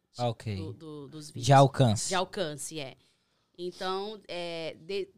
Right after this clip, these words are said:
Speaker 2: possa ser pouca, é pouco, mas é verdadeira, é verdadeira, você vai ganhar pouco, vai. Mas você vai crescer e
Speaker 1: Vai
Speaker 2: você
Speaker 1: crescendo
Speaker 2: vai ganhar, vai
Speaker 1: e
Speaker 2: aumentar
Speaker 1: ganhando
Speaker 2: o seu valor
Speaker 1: mais.
Speaker 2: também.
Speaker 1: Ô,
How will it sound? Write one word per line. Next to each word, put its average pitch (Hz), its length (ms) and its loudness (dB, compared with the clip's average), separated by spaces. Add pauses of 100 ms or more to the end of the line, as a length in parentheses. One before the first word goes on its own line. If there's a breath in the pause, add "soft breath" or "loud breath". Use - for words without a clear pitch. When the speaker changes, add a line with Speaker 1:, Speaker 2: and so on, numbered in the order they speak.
(120)
Speaker 2:
possa 247 240 -6
ser 208 140 -8
pouca, 208 440 -6
é 160 40 -8
pouco, 196 420 -6
mas 175 180 -4
é 175 60 -6
verdadeira, 165 480 -6
é - 20 -4
verdadeira, 165 440 -8
você 165 120 -14
vai 170 100 -10
ganhar 165 180 -8
pouco, 185 320 -12
vai. 175 340 -6
Mas 165 220 -6
você 170 180 -8
vai 190 100 -6
crescer 240 440 -8
e 208 60 -8
Speaker 1:
Vai 170 140 4
Speaker 2:
você 175 60 -8
Speaker 1:
crescendo 196 240 -2
Speaker 2:
vai 220 100 -2
ganhar, 202 220 0
vai 165 120 -4
Speaker 1:
e - 20 -4
Speaker 2:
aumentar 160 80 -6
Speaker 1:
ganhando 175 260 0
Speaker 2:
o 180 40 0
seu 180 60 -2
valor 175 140 0
Speaker 1:
mais. - 180 -4
Speaker 2:
também. - 240 -16 (220 loud breath)
Speaker 1:
Ô, 165 80 10